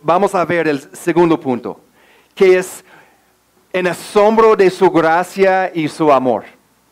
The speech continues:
Primero Juan cuatro, siete a once. Encontramos este.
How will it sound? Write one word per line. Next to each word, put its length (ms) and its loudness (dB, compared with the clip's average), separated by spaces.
Primero 340 2
Juan 320 2
cuatro, 540 2
siete 560 -2
a 140 0
once. 500 -2
Encontramos 840 -2
este. 400 -6